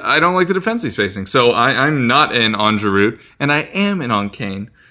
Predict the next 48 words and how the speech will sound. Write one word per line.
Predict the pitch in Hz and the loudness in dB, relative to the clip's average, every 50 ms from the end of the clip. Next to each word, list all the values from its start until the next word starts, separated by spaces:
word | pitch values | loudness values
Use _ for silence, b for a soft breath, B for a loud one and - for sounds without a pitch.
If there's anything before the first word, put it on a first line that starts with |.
| b b b | b b b
Um, | 127 120 120 120 120 120 117 117 120 - - - - | 2 4 4 4 4 4 2 2 0 -4 -6 -2 0
also, | 156 165 175 170 | 2 4 4 4
this | 160 156 | 2 4
is | 151 | 4
a, | 147 135 127 | 2 2 2
just | 123 135 135 139 | 2 0 2 2
a | 127 | 2
random | 110 104 120 123 131 135 123 117 110 | 2 4 4 4 4 4 2 0 -2
stat, | - - - 123 113 107 107 - | -4 -2 0 2 2 2 0 0
uh, | 117 104 101 98 98 95 - 107 | 0 2 2 2 2 0 -2 -6
regarding | 113 120 107 123 123 120 117 113 | -6 -2 2 2 4 4 4 2
your | 113 113 | 2 2
Benteke | 107 110 107 104 - 127 123 - 113 104 98 | 2 2 0 0 0 -2 0 0 0 -2 0
thing. | - 104 101 98 b b b b b b b | -2 -4 -4 -4 b b b b b b b
Crystal | - - 190 170 180 147 | 0 2 2 4 2 2
Palace | 165 160 151 147 151 147 - - | 4 4 4 4 2 0 0 0
and | 143 139 131 127 123 120 120 - - _ _ _ _ _ - | 2 4 4 4 2 0 -2 -6 -10 _ _ _ _ _ -8
Burnley | 123 110 156 160 151 139 127 117 110 104 | 0 2 4 4 6 4 4 4 2 2
are | 85 104 117 | 2 2 2
the | 110 123 120 | 2 4 4
only | 117 123 127 120 | 4 4 2 0
teams | 120 - 139 123 120 117 - | 0 0 0 0 0 0 -2
to | - 117 | -4 -2
fail | - - 120 117 117 | 2 2 4 4 4
to | 113 | 2
score | 110 - - 123 117 113 | 0 0 2 4 4 4
in | 113 | 2
two | 113 - 123 | 2 0 0
or | 113 | 0
three | 113 120 117 110 | 2 2 2 2
matches. | 110 107 107 - 120 110 - - B B B B B | 2 0 0 0 -2 -2 -2 -4 B B B B B
So | - 160 156 147 143 143 143 - - - | 0 2 4 4 4 2 0 -4 -4 -2
it's | 151 143 - | -2 -2 0
possible | - 160 160 175 170 - 185 196 202 202 196 | 2 4 4 4 4 2 2 2 2 2 2
that | - 156 143 | 0 -2 0
Benteke's | 147 147 143 135 151 147 156 151 135 - | 2 0 2 2 0 2 2 0 0 2
presence | - 143 139 143 151 151 - | 0 0 0 0 -2 -4 -2
will | 139 123 | -2 -2
just | 110 117 - - | -2 -2 -4 -2
all | 127 123 123 | 0 2 2
of | 127 | 2
a | 131 127 | 2 2
sudden | - 131 123 127 127 120 | 2 0 0 0 0 2
make | 117 117 117 117 - | 2 2 0 0 -2
the | 123 | -6
Palace | 117 - 127 117 113 117 117 - - | -4 -2 0 2 2 2 2 0 -4
attack | 117 117 - 131 120 113 - | -6 -4 -2 0 0 0 -2
click, | - - 135 156 165 - | -2 -2 -2 -2 -4 -8